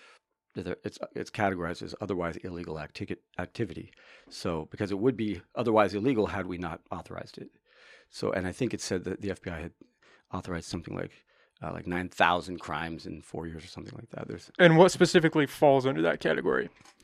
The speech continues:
Speaker 1: Well, it can be everything from, um, selling narcotics to, um,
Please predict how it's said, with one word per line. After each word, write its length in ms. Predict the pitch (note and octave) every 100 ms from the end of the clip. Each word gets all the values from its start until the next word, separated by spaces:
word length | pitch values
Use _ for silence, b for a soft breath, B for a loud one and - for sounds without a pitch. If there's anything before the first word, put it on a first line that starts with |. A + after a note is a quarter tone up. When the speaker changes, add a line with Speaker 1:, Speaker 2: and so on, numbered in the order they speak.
| b b b
Speaker 1:
Well, 220 | - G#2 - G2 G2+ _ - G2 _ _ _
it 100 | A2
can 140 | A#2
be 160 | G2 F#2+
everything 540 | F#2+ G2+ F#2+ D#2 D#2+ -
from, 420 | - E2+ E2 D#2+
um, 320 | E2+ D#2 D#2+ - _ _ _ _ _
selling 580 | - - F2+ F#2+ F2 -
narcotics 640 | G2 E2+ - F#2+ F#2+ - -
to, 340 | - F2 D#2+
um, 320 | E2 D#2 D2